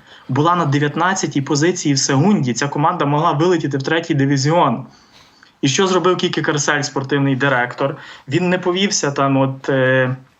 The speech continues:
змі його підштовхували до того, що, можливо, вже потрібно з, з, якусь рокіровку зробити на тренерському мостику.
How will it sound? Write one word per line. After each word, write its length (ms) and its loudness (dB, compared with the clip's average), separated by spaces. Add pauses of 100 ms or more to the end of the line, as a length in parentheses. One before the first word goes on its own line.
(640)
змі 340 2
його 220 2
підштовхували 640 0
до 100 -2
того, 240 0
що, 180 -6
можливо, 320 2
вже 180 0
потрібно 380 -2
з, 300 -2
з, 280 0
якусь 320 0
рокіровку 520 0
зробити 360 0
на 100 -2
тренерському 580 -2
мостику. 540 -2